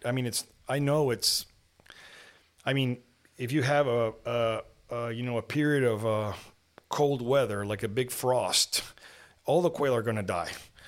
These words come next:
You know, ev-, e-, even if you caught them or you didn't, you know, you, you, you know, when, when, when you have a really bad drought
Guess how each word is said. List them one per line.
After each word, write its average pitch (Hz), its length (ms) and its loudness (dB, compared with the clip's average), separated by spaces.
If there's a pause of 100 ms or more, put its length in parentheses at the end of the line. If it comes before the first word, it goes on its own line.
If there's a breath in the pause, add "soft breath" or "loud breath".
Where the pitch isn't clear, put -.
(280 loud breath)
You 120 240 0
know, 131 120 0
ev-, 127 300 -4
e-, 127 140 -6
even 135 240 0
if 117 100 -2
you 120 80 -2
caught 135 300 0
them 131 160 0
or 113 100 0
you 113 140 -2
didn't, 117 680 -2
you 117 100 -4
know, 117 160 -2
you, 110 200 -4
you, 117 140 -10 (920)
you 131 80 -8
know, 120 100 -6
when, 120 340 -8
when, 117 200 -2
when 117 140 0
you 127 60 0
have 135 200 4
a 120 120 4
really 127 260 2
bad 113 240 2
drought 117 580 2